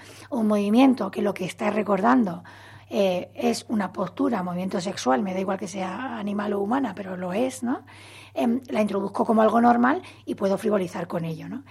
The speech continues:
Y eso me hipersexualiza, incluso inconscientemente. O una niña monísima que se desarrolla muy pronto y que de pronto tiene un cuerpo más de mujer, y que nos hace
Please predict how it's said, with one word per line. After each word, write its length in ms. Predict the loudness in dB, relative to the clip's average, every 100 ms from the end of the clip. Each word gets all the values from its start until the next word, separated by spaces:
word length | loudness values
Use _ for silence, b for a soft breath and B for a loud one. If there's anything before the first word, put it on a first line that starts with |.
| B -4
Y 120 | -2
eso 200 | 2 4
me 140 | 6 4
hipersexualiza, 960 | 0 -4 -6 -6 -8 -6 -4 0 0 6
incluso 640 | 6 6 4 2 2 -4
inconscientemente. 880 | -4 -4 -8 -8 -8 -8 -10 -12 B B B 2
O 100 | 6
una 220 | 8 10
niña 260 | 8 8 6
monísima 580 | 6 4 2 -2 -4 -6 -14 -4
que 320 | 0 0 0 B B B -20 -20 _
se 160 | 0
desarrolla 380 | 2 4 4 4
muy 100 | 4
pronto 500 | 2 2 4 2 -2
y 120 | -4 -6
que 160 | -8
de 60 | -6
pronto 240 | -2 -2
tiene 160 | 0 -2
un 60 | -2
cuerpo 200 | -4 -4
más 200 | -4 -4
de 80 | -6
mujer, 340 | -2 0 -2 -6 -20 -20 -20 -20 -20 -12
y 100 | -6
que 120 | -2
nos 160 | 0 -2
hace 240 | -2 -2